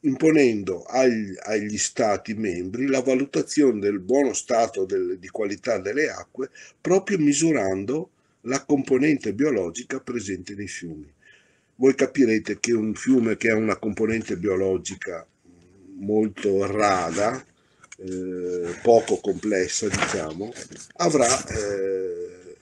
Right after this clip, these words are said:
avrà sicuramente problemi di qualità. Mentre una popolazione, eh, di macroinvertebrati e, e di altri microrganismi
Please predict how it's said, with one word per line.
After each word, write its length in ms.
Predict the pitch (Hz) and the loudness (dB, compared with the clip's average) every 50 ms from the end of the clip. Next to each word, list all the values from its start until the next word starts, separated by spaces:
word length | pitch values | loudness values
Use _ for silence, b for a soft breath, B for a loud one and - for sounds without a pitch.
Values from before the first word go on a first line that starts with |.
| _ _ _ _ _ _ _ _ | _ _ _ _ _ _ _ _
avrà 260 | - 127 123 110 104 | -6 -4 -2 0 0
sicuramente 840 | 95 - - - - 113 113 113 107 104 101 98 95 92 - 101 - | 0 0 -2 -2 -4 -4 -2 -2 -2 -2 -4 -4 -6 -6 -6 -8 -8
problemi 600 | - - 104 98 92 101 95 90 90 92 98 95 | -4 -2 -2 -2 0 -2 -2 -2 -2 -4 -6 -6
di 120 | 90 95 - | -8 -10 -10
qualità. 520 | - 92 90 87 87 85 - - 64 - - _ b b b b b b b b b b b b b - | -6 -6 -4 -4 -6 -6 -8 -10 -10 -12 -14 _ b b b b b b b b b b b b b -2
Mentre 600 | - 170 175 160 135 - 117 107 101 101 - - | 2 4 4 4 4 4 2 2 2 2 0 -4
una 840 | - 117 117 117 113 110 110 107 101 101 101 98 95 98 92 87 85 - | -8 -6 -4 -2 -2 -2 -2 -2 -4 -4 -4 -6 -6 -6 -8 -8 -10 -10
popolazione, 1160 | - 117 107 - 131 131 123 120 123 - - 127 131 127 131 127 120 107 95 90 82 78 - _ _ _ _ | -10 -8 0 4 6 6 6 6 2 2 4 6 8 8 8 6 6 4 0 -2 -4 -8 -12 _ _ _ _
eh, 840 | - 101 101 98 95 95 95 92 90 92 92 90 87 87 87 92 92 92 92 95 95 92 92 92 92 92 92 90 90 _ _ _ _ _ _ _ _ _ - | -14 -10 -8 -8 -6 -6 -6 -8 -8 -8 -10 -10 -12 -16 -18 -20 -20 -20 -20 -18 -18 -16 -16 -16 -16 -18 -18 -20 -20 _ _ _ _ _ _ _ _ _ -14
di 160 | 101 98 107 98 | -8 -6 -4 -2
macroinvertebrati 1400 | 101 107 110 113 - 113 107 98 107 104 - - 110 104 92 107 107 104 104 107 107 101 - 101 95 87 82 87 | 0 0 -2 0 0 -2 0 2 2 0 0 0 -2 0 2 2 2 4 4 2 2 0 -4 -6 -8 -6 -6 -8
e, 480 | 95 92 82 85 80 80 80 - - 90 | -8 -10 -12 -12 -14 -14 -16 -14 -12 -12
e 60 | 92 | -8
di 120 | 92 104 | -4 -2
altri 340 | 98 98 113 110 - 113 107 | 0 0 0 -2 -6 -10 -10
microrganismi 1080 | 95 107 110 104 - 113 110 107 101 107 113 107 104 110 107 98 87 80 87 87 82 | -8 -8 -8 -6 -4 -2 -2 -2 -2 -4 -6 -6 -6 -8 -10 -10 -12 -14 -18 -20 -20